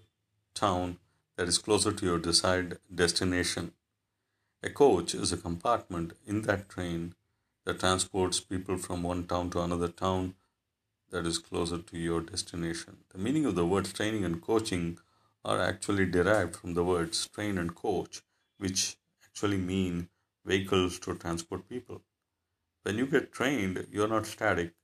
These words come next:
You gotta move from point A to point B on the scale of knowledge or behavior. When you go,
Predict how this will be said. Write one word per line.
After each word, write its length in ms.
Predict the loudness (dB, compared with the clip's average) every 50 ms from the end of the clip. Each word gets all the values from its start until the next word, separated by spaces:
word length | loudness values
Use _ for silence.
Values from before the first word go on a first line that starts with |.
| _ _ _ _ _ -4
You 80 | 0
gotta 240 | 4 4 6 6 6
move 260 | 4 4 2 2 2
from 220 | 0 0 -2 -2 -4
point 340 | -6 -8 -8 -8 -6 -4 -4
A 100 | -4 -2
to 100 | -4 -6
point 380 | -10 _ -8 -6 -6 -4 -4
B 300 | -4 -4 -4 -4 -8 -8 -12 _ _ _ _ _ _ _
on 80 | -4 -2
the 80 | 0
scale 300 | 0 -2 -2 -2 -2 -2
of 160 | -2 -4 -6 -6
knowledge 520 | -4 -2 -2 0 0 -2 -4 -4 -8 -16 -20 -14 _
or 60 | -10
behavior. 560 | -10 -8 -8 -4 0 2 2 2 0 -4 -8 -8 -14 _ _ _ _ _ _ _ _ _ _ -8 -8 -8 _ _ _
When 120 | -6 -4 -2
you 80 | -2
go, 280 | 0 2 2 2 2